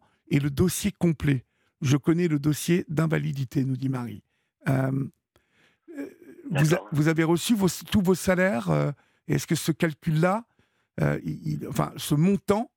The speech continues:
Speaker 2: Là, là, là, le dossier, il est entre leur, il va être entre leurs mains, hein. Je vais, faut que je leur ramène pour qu'ils le prennent. Euh, ils m'ont dit qu'ils vont le, ils vont le, l'examiner au mois de juillet, là,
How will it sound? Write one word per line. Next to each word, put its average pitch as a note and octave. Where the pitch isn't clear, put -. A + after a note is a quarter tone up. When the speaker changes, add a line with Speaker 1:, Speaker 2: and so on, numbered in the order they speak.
Speaker 2:
Là, A2+
là, A#2
là, A#2+
le G#2
dossier, G2+
il G2+
est G2+
entre F#2+
leur, F2+
il F#2
va F#2+
être F#2+
entre F#2+
leurs F#2
mains, F#2+
hein. E2
Je -
vais, E2+
faut F2
que E2
je D#2+
leur E2+
ramène F#2
pour -
qu'ils F2
le E2+
prennent. F2+
Euh, E2
ils F#2
m'ont F2+
dit G#2
qu'ils F2+
vont F2
le, E2
ils F#2
vont F2+
le, D#2+
l'examiner F#2
au F#2
mois F2
de E2+
juillet, F2
là, A#2